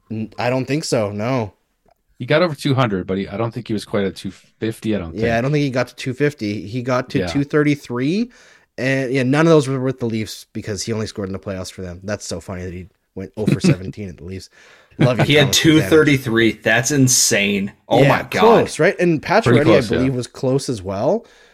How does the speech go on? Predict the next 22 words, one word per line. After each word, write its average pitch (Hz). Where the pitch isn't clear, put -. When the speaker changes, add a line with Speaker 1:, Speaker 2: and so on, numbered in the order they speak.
Speaker 1:
but 120
nobody's 165
gotten 147
to 156
the 151
two -
fifty 143
mark. 107
Gallagher 151
was 131
the 120
guy 113
that 101
a 110
few 143
years 135
ago 165
everyone 139
assumed 120
would 113
do 285
it. 127